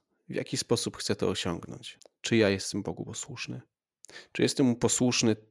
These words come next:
tak, że chcę mieć z nim bliską relację, a moje dzieci to widzą? Czy moja potrzeba wychowywania moich dzieci do posłuszeństwa Bogu to może tylko i wyłącznie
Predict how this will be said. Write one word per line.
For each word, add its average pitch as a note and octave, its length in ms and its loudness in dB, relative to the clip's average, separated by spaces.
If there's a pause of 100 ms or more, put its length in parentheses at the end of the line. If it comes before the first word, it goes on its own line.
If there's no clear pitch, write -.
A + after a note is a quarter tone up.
(160)
tak, A2+ 280 2
że G#2 180 2
chcę - 640 0 (580)
mieć A2 200 4
z A2 80 0
nim A2 140 2
bliską A2 380 2
relację, G#2 560 2 (560)
a A2+ 80 0
moje A2 260 6
dzieci A2 260 -2
to G#2 140 4
widzą? G2 480 -2 (420)
Czy - 140 2
moja B2+ 560 6 (580)
potrzeba B2 540 4
wychowywania A2 720 2 (440)
moich A2 280 4
dzieci A2+ 300 0
do G#2+ 160 4
posłuszeństwa A2 720 0
Bogu G2+ 360 0
to - 180 -6
może G#2+ 240 2
tylko A2 480 2
i A2 140 0
wyłącznie G#2+ 580 2